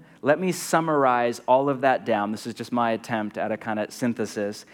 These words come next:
into two or three, as Rolheiser would say, commands for the long haul. I would summarize it in three commands. Number one,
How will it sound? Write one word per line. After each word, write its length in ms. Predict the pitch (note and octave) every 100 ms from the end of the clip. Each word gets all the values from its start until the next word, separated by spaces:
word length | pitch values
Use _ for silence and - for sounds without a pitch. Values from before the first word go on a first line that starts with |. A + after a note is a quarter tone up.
| - -
into 240 | C3+ C3+ C3
two 340 | - F#3 F3+
or 120 | F3
three, 520 | D#3+ D3 C#3+ C#3 C#3
as 160 | - A2+
Rolheiser 540 | A#2+ B2+ B2+ A#2+ A#2
would 160 | A#2 A#2
say, 220 | B2+ A2+
commands 680 | A2+ B2+ A#2+ A#2+ B2 B2 A#2+
for 160 | -
the 140 | A2+ A2
long 300 | G#2 G2+ G2
haul. 440 | - D#2 - - - _ _ - - -
I 120 | C#3+
would 160 | D#3+
summarize 540 | D#3+ D#3 C#3+ C3+ C3 B2+
it 80 | A#2+
in 100 | A2+
three 300 | - A#2+ A#2+
commands. 540 | A#2 G2 F2+ F2 -
Number 260 | B2 B2+ B2+
one, 480 | A#2 G2+ F#2 G2+